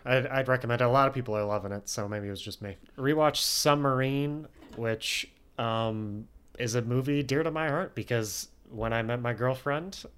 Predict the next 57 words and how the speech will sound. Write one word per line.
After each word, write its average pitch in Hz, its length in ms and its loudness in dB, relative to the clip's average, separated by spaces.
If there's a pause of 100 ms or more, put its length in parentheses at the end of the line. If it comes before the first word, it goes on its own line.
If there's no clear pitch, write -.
um, 113 720 0
this 123 180 0
is 135 100 -6
the 135 60 -8
movie 147 280 2
we 156 100 -2
connected 147 420 -4
over 104 160 0
'cause 104 180 -4
I 107 80 2
had 107 200 -2
just, 110 540 -2 (760)
like, 123 200 6
I 120 80 4
just 127 200 -2
asked 127 300 2
her 117 80 0
what 117 140 2
her, 120 140 -10 (200)
some 127 200 0
of - 20 2
her 117 100 4
favorite 113 360 -2
movies 113 340 0
were, 104 120 0
and 101 100 -4
she 113 80 -6
said 107 220 -4
Submarine. 110 680 -2 (840)
And 110 280 0
I 120 140 4
had, 123 180 6
like, 117 220 4
just 127 360 2
watched 120 420 2
it, 101 160 -8
literally, 120 420 2
the, 104 140 -6 (400)
like, 117 200 -2
a 110 40 -10
couple 120 280 -4
days 113 180 0
before 117 380 0
I 110 60 2
even 104 300 -2
met 107 200 -2
her. 92 240 -12 (420)
I 107 60 4
had 107 160 4
just 113 280 0
watched 110 380 0
it, 104 120 -4
and 110 120 -4
it's, 110 120 -2
like, 143 140 2
a 139 60 2
super 151 440 0